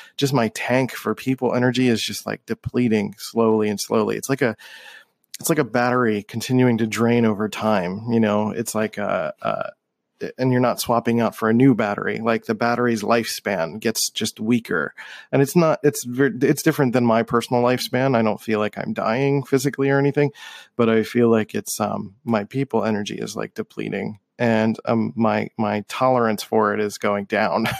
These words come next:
<laughs> And, um, it's, it's a challenge. It's a real challenge when you're trying to start your own business,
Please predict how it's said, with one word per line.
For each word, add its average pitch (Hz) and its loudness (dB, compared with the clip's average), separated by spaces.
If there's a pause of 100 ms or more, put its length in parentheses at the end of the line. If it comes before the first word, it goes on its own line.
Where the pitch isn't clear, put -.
(160)
<laughs> - -2
And, 107 4
um, - 0 (360)
it's, - 0
it's 139 2
a 147 4
challenge. 127 2
It's 107 -2
a 113 0
real 120 2
challenge 107 -2
when 107 -4
you're 104 -4
trying 110 0
to 101 -4
start 107 -6
your 107 -4
own 107 -4
business, 131 0